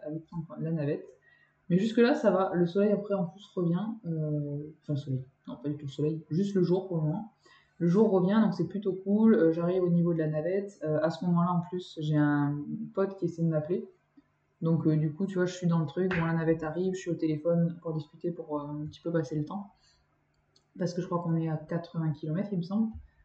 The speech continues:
Euh, donc, on a fait une grosse partie. Mais là, je le sens bien. Et, euh, je me dis, c'est cool. C'est, ça... Enfin, tu vois, dès que je... si je sens que j'ai des moments de pas bien, je relativise. Je me dis que tout, euh, tout est cool. J'ai pas de grosses douleurs. Les jambes vont vraiment bien. Je me dis que le corps est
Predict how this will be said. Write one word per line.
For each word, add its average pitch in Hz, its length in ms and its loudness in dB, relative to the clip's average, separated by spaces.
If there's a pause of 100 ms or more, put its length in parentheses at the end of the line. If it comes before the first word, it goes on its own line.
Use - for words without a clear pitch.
(240)
Euh, 151 180 -2
donc, 139 220 -4
on 135 100 0
a 135 60 2
fait 139 140 -4
une 143 60 0
grosse 156 280 -6
partie. 202 420 -6 (360)
Mais 175 240 6
là, 240 100 6
je 226 100 4
le 190 60 4
sens 180 240 0
bien. 214 300 2 (220)
Et, 156 180 0
euh, 147 720 0
je 156 60 0
me 170 60 6
dis, 190 80 2
c'est 190 140 -2
cool. 240 360 2
C'est, 170 240 -2
ça... 156 420 -2 (280)
Enfin, 165 180 4
tu 202 100 -4
vois, 214 80 2
dès 202 140 6
que 202 40 -2
je... - 80 -4
si - 240 -4
je 175 100 2
sens 180 240 0
que 175 80 -2
j'ai 165 60 2
des 165 80 2
moments 170 280 6
de 170 60 0
pas 165 120 0
bien, 196 320 -4
je 151 80 -10
relativise. 180 560 0
Je 185 100 -2
me 160 60 2
dis 160 100 -4
que - 60 -20
tout, - 180 -4
euh, 156 300 -2 (400)
tout - 180 -6
est 202 100 2
cool. 214 200 2
J'ai 180 120 -2
pas 175 140 0
de 160 60 2
grosses 160 280 2
douleurs. 185 300 2
Les 170 120 0
jambes 170 280 -4 (260)
vont 151 220 2
vraiment 190 380 4
bien. 208 320 0 (380)
Je - 120 -2
me 180 60 6
dis 220 140 4
que - 80 -4
le 175 60 4
corps 214 260 2
est 180 140 0